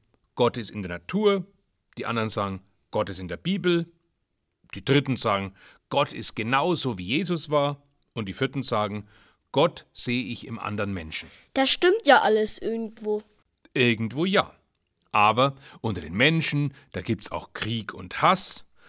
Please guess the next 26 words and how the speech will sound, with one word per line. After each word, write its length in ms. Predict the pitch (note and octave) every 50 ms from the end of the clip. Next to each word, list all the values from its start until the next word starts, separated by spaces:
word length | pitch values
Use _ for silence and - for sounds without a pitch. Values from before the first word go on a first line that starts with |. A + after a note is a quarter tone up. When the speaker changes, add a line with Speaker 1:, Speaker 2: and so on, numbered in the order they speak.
| - _ _ _ _
Speaker 1:
Und 300 | - A2+ A2+ A2+ A2 -
in 120 | - A2
der 80 | F#2+ F2+
Natur, 500 | F2 E2+ - - - D3+ E3+ D#3+ C#3+ C#3
da 160 | C#3 - G#2
ist 200 | F#2+ G2+ G#2 -
auch 260 | - G#2 F#2+ - - - _
Zerstörung. 960 | - - F#2 - - - - - D#3 D#3 E3 E3+ D3 D3 D3 D3 D3 C#3 C#3 - - - - _ _ _ _
Und 120 | - A#2+ A2
in 60 | G2
der 80 | F2+
Bibel 320 | E2 - C#3+ D3+ C3+ C3+ B2
gibt's 220 | B2 A#2+ G2+ -
auch 160 | - G2+ -
Stellen, 540 | - - - - B2+ C3 C3+ C#3 C#3 C3 - - - - _ _ _ -
die 200 | G#2 G#2 G2 -
ohne 240 | - A#2+ A#2+ A#2+ A#2
Erklärung 680 | - F#2+ - - - G#2 A2+ A#2 A2+ G#2 A2 G#2 F#2 - _
sehr 420 | _ - - - B2+ B2 B2+ A#2+ G#2+
missverständlich 880 | A2 B2+ - - - - D3+ B2+ - - C3 B2 A#2+ A2+ A2+ A#2 - -
sind. 280 | - B2 A#2 A#2 A#2 - _ _ _ _
Speaker 2:
Und 240 | - C#4 C#4+ A3+ G#3
wo 80 | G#3+ G#3
ist 300 | - A#3+ A#3+ - - -
dann 220 | D#4+ D#4+ D#4+ D4+
Gott? 340 | D4+ D#4 E4 E4 - -